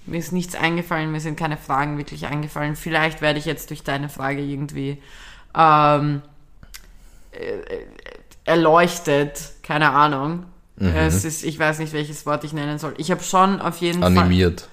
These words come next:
Speaker 1: Animiert.
Speaker 2: Mhm.
Speaker 1: Uh. Äh, ich hab auf jeden Fall einen Song der Woche, aber, ey, es ist halt natürlich kein Release gewe-, gewesen, nachdem wir ja erst Dienstag haben.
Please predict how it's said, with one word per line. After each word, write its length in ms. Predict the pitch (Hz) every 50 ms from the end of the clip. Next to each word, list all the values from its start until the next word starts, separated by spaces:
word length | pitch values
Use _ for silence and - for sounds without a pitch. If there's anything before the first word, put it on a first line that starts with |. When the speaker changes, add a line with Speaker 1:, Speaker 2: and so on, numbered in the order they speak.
| - - - 160
Speaker 1:
Animiert. 460 | 160 156 156 160 175 180 175 180 -
Speaker 2:
Mhm. 240 | 165 160 - 202 - - - - - -
Speaker 1:
Uh. 80 | 127 143 - - - - - - - - - _ -
Äh, 420 | - 170 175 170 170 170 165 - 170
ich 120 | 175 180
hab 100 | 180 160
auf 120 | 180 180 180
jeden 220 | 175 175 185 180
Fall 220 | - 190 180 175
einen 240 | - - 160 160 170
Song 360 | 165 - - 156 156 170 180
der 140 | 165 165 160
Woche, 340 | 151 151 160 160 - - 175
aber, 960 | 160 165 160 160 - - 151 147 151 151 151 147 151 147 147 147 151 156 156 - - - - - - - - - - - - - _ - - - -
ey, 260 | 160 170 160 147 - - -
es 420 | 170 156 - - - - - - - -
ist 220 | 190 170 - -
halt 120 | 180 160
natürlich 400 | 165 160 151 156 165 160 151 156 -
kein 180 | 170 160 156
Release 440 | 156 160 160 175 190 208 196 - -
gewe-, 520 | - 185 170 165 175 165 165 170 165 - 156
gewesen, 460 | 165 180 175 175 180 175 170 180 175
nachdem 420 | 165 165 - - - 165 160 165
wir 60 | 160 160
ja 260 | 156 151 151 151 151
erst 300 | - - 160 160 - -
Dienstag 480 | 170 170 160 170 170 - 165 151 156 -
haben. 600 | 156 147 165 160 147 143 147 143 143 147 147